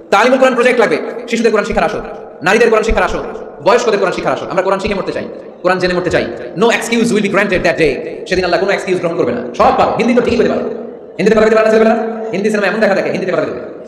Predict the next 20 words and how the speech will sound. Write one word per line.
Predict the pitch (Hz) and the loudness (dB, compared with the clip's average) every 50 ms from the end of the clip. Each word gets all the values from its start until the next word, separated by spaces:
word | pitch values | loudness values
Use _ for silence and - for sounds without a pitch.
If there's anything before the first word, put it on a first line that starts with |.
| - | -8
তো | 160 | -4
হিন্দি | 160 220 233 - - - | -2 0 0 0 0 0
ভাষা | - 214 214 220 | 0 2 2 2
বুঝতে | - 220 226 220 | 2 2 2 2
পারলে | 196 190 190 | 2 2 0
শিখতে | 202 - 175 | -2 -2 0
পারলে, | 175 165 | 2 2
আরবি | 165 190 220 | 2 2 2
পারলে | 214 180 160 | 2 2 2
না | 131 | 0
কেন? | 120 113 110 110 - - - - - - | -2 -4 -6 -8 -8 -10 -14 -14 -14 -6
কোনো | - 160 165 | -2 -2 0
এক্সকিউজ, | 160 - - 185 170 156 | 0 0 0 0 0 0
ওজোর | 170 165 185 170 | 0 0 0 0
আপত্তি | 170 170 170 170 | 0 0 -4 -4
সেদিন | 170 160 160 | -4 -4 -2
আল্লাহ | 156 156 | -2 -2
গ্রহণ | 151 160 170 | -2 -2 -2
করবে | 185 175 143 | 0 0 0
না। | 107 | 0